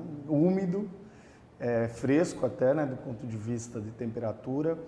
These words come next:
Mas além da questão do poder público, né, que tem que ser um planejamento de curto e longo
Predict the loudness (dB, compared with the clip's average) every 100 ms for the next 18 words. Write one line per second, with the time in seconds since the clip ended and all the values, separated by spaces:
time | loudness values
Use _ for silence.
0 | -14 -20 -20 -6 2 4 6 6 6 4
1 | 2 2 -4 -4 -4 -4 -2 -2 -2 0
2 | 0 0 -4 -4 -4 -4 -6 -6 -6 -6
3 | -2 0 0 -2 -2 -2 -2 -2 -2 -2
4 | -4 -8 -8 -6 -8 -4 -2 0 0